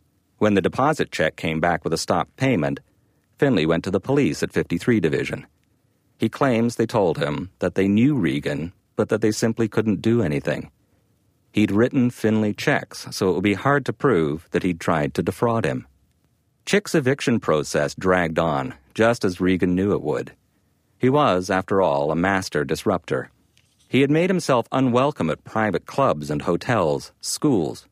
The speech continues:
banks, and the library system. The Toronto Lawn Tennis Club circulated a special announcement to its members warning them to be on the lookout for him.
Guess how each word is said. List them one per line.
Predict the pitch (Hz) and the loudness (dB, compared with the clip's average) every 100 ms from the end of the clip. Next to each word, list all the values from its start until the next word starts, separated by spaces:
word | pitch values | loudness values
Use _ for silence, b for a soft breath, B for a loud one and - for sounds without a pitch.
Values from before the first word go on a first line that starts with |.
| _ | _
banks, | - 143 80 - - _ _ _ _ | -2 0 -2 -6 -18 _ _ _ _
and | 117 | 0
the | 120 | 2
library | 143 156 101 71 67 | 2 2 2 2 -2
system. | 76 71 - - - _ _ _ _ _ _ _ _ _ _ | -4 -4 -6 -8 -14 _ _ _ _ _ _ _ _ _ _
The | - | -4
Toronto | 107 123 139 147 98 | 0 2 2 2 2
Lawn | 95 101 151 165 | 2 2 2 0
Tennis | - 73 67 | -4 -4 -6
Club | - 78 76 | -4 -2 -2
circulated | - 98 87 95 95 90 | 0 0 2 2 2 2
a | 90 | -2
special | - 127 131 110 95 | -2 -2 0 -2 -2
announcement | 98 107 139 - 80 73 | 0 2 0 -2 -4 -6
to | - 87 | -4 -4
its | - | 0
members | 104 123 92 73 87 | 0 2 2 0 -2
warning | 92 127 160 160 92 | 0 2 2 2 0
them | 73 71 | -2 -4
to | 87 | 0
be | 90 | 0
on | 87 | 2
the | 92 | 2
lookout | 113 151 - 71 - | 2 2 0 -2 0
for | 73 69 | 0 0
him. | 69 | -2